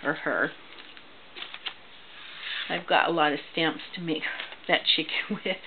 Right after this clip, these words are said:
And then another pink, a pink poppy with different edging on it.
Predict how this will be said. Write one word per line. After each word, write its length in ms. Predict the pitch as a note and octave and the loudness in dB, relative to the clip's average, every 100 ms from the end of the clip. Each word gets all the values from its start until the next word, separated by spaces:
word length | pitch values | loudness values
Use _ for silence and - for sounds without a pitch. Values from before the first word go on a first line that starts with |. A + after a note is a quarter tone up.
| - - - - - - - | 0 4 6 6 4 2 4
And 200 | A3+ B3 | 6 10
then 160 | C4+ | 10
another 400 | C4 B3+ A#3+ C4 | 10 12 10 10
pink, 340 | B3 C#4 B3 - | 6 4 4 4
a 160 | F#3+ - - | 2 0 0
pink 260 | D#4 D4+ - | 4 4 4
poppy 760 | - B3+ B3+ C4 C4 B3+ C#4 - - - - - - - - - - - | 8 8 8 6 6 8 6 2 -10 -20 -20 -20 -20 -18 -20 -20 -18 -6
with 120 | - - F3+ | -6 -4 6
different 500 | A3+ A3+ A3+ A3+ - | 6 8 8 8 8
edging 460 | G3 F#3+ G3+ F#3+ | 6 6 2 4
on 280 | F3+ F3 F3+ | 4 6 6
it. 240 | G3+ C4+ | 8 6